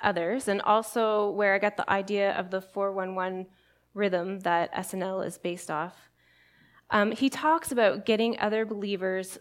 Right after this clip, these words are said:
together with you as you invite your friends and neighbors in to share life with them together,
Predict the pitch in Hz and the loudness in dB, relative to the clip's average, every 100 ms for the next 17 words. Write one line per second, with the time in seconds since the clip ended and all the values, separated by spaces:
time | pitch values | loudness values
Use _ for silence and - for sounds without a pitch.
0 | _ - 220 190 214 208 208 208 - 202 | _ -8 -6 0 0 2 0 -2 -2 -2
1 | 220 - 175 156 165 170 _ - 208 202 | -2 -4 -10 -8 -8 -10 _ -2 0 0
2 | 220 220 214 202 208 226 - 208 208 196 | -2 0 0 2 2 2 -2 -6 -4 -2
3 | 196 196 196 - - 214 214 220 220 - | 0 0 -2 -6 -2 0 0 -2 -6 -6
4 | 196 190 190 190 185 185 180 - - 214 | -6 -4 -4 -4 -6 -8 -12 -18 -6 -4
5 | 170 160 170 _ _ _ _ _ _ _ | -4 -6 -12 _ _ _ _ _ _ _
6 | _ _ _ _ _ _ - 220 - 233 | _ _ _ _ _ _ -4 -4 -2 2
7 | 214 214 208 208 - 208 214 208 202 190 | 6 8 8 4 2 2 2 0 -8 -6
8 | 185 175 175 - 180 196 180 156 147 | -4 -4 -6 -12 -10 -6 -4 -6 -10